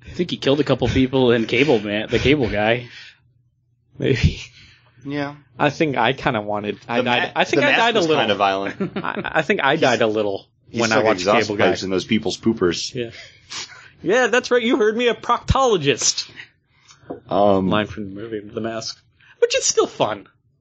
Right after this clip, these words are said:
Speaker 3: It's, yeah, it's fun.
Speaker 2: It's one
Speaker 1: Yeah.
Speaker 2: of my favorite Jim Carrey movies.
Speaker 3: I,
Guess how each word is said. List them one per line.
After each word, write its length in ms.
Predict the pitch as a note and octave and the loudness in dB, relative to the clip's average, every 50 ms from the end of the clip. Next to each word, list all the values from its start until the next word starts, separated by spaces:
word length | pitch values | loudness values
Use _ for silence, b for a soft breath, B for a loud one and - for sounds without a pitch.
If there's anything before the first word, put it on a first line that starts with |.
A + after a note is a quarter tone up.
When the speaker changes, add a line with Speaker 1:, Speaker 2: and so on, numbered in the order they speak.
| _ _ _ _ _ | _ _ _ _ _
Speaker 3:
It's, 380 | - - C#4+ - - - - - | -16 -16 -12 -10 -8 -8 -4 -2
yeah, 160 | - F4 B3+ | 0 2 2
it's 140 | C3+ - - | 0 0 -2
fun. 280 | - D3+ B2+ A#2 - - _ | -2 -4 -4 -4 -6 -12 _
Speaker 2:
It's 120 | _ - - | _ -4 0
one 60 | - | 0
Speaker 1:
Yeah. 60 | F#3 | 2
Speaker 2:
of 120 | A#2+ C#3+ C3+ | 2 2 2
my 40 | - | 2
favorite 260 | A#2+ G#2 - G2 - | 0 0 -2 -6 -12
Jim 140 | - G2 - | -14 -14 -10
Carrey 220 | - G#2 G2+ G2 | -8 -8 -8 -8
movies. 280 | G2 F#2+ G2 B2 - - | -10 -14 -14 -14 -6 -4
Speaker 3:
I, 240 | G#2 A2+ C3+ - | -2 0 0 -2